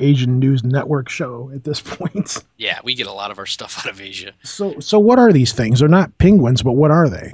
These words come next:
Speaker 1: What kind
Speaker 2: Pangolins?
Speaker 1: of
Speaker 2: They're a, um, they, they're, they're a member of the anteater family,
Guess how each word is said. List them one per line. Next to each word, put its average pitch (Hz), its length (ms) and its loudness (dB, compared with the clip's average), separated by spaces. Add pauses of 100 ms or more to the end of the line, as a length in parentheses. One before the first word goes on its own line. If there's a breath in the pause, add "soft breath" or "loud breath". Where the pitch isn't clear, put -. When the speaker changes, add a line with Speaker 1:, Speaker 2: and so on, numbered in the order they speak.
Speaker 1:
What 139 120 0
kind 147 220 2
Speaker 2:
Pangolins? 160 340 -8
Speaker 1:
of - 60 -18
Speaker 2:
They're 175 200 -6
a, 151 220 -6
um, 104 320 -10 (100)
they, 120 200 -8
they're, 123 340 -6 (140)
they're 120 160 -6
a 113 40 -6
member 139 240 -4
of 147 60 -4
the 110 260 -12
anteater 135 360 -14
family, 165 480 -8